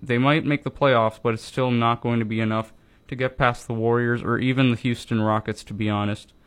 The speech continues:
Um, Additionally, we have,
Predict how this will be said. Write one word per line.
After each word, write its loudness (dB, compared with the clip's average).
Um, 0
Additionally, 0
we 0
have, 2